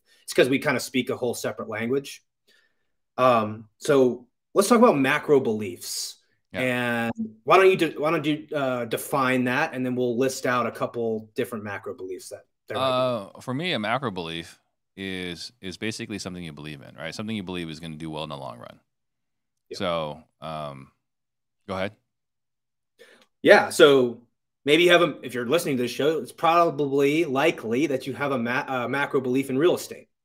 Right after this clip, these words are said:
Speaker 2: Absolutely.
Speaker 1: Um, other macro beliefs you might consider. Cash, U S dollar, right? Maybe you have a macro belief in the U S dollar. Maybe you don't. Maybe you have a macro belief in infinite banking and insurance policies and things like this.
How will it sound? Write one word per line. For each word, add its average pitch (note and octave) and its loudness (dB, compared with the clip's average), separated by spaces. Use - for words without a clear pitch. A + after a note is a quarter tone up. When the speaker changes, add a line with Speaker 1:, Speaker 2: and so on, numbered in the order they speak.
Speaker 2:
Absolutely. C#2 -12
Speaker 1:
Um, A#2 -2
other G3 12
macro C#3 2
beliefs G#2+ -6
you A#2+ -4
might A2 -6
consider. G#2 -12
Cash, C3 0
U F3+ 12
S F#3 2
dollar, G3 2
right? G3+ 2
Maybe D3 0
you D3+ 4
have D3+ 2
a D3 -2
macro D3 -2
belief C#3+ 0
in C#3 -8
the C#3 -2
U C#3 0
S C3 -4
dollar. F3 0
Maybe A2 -6
you C#3 -4
don't. C#3+ -8
Maybe D#3 6
you E3+ 6
have D3+ 6
a D3 4
macro C#3+ 4
belief C#3 4
in C#3 2
infinite C#3 -2
banking C#3+ -2
and B2+ -2
insurance C#3 -4
policies A#2+ -6
and A2+ -10
things A2+ -6
like A2+ -6
this. F#3 2